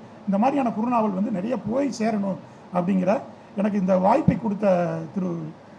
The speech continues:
எழுத்தாளர், மனநல ஆலோசகர், நான் ஃபைனலாக வந்து சொல்றேன், மனநல ஆலோசகர் ஜான்சி ராணி மற்றும் கலாபன் தமிழ்வழி பதிப்பகத்துக்கும் நன்றி கூறி, சுருதி டி விக்கும். இப்ப என்னன்னா, நம்ம ரொம்ப கொஞ்சம் படிச்சுட்டு வந்து பேச வேண்டியதா இருக்கு.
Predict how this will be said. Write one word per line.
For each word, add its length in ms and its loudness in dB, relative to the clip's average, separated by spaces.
எழுத்தாளர், 400 2
மனநல 580 0
ஆலோசகர், 500 -2
நான் 120 -10
ஃபைனலாக 180 -4
வந்து 300 -6
சொல்றேன், 240 -8
மனநல 320 2
ஆலோசகர் 540 -2
ஜான்சி 340 -2
ராணி 280 0
மற்றும் 380 -2
கலாபன் 420 2
தமிழ்வழி 320 2
பதிப்பகத்துக்கும் 580 -2
நன்றி 280 4
கூறி, 280 0
சுருதி 320 0
டி 120 2
விக்கும். 280 0
இப்ப 140 2
என்னன்னா, 180 4
நம்ம 200 4
ரொம்ப 340 2
கொஞ்சம் 360 2
படிச்சுட்டு 300 0
வந்து 160 0
பேச 280 -2
வேண்டியதா 200 2
இருக்கு. 260 -2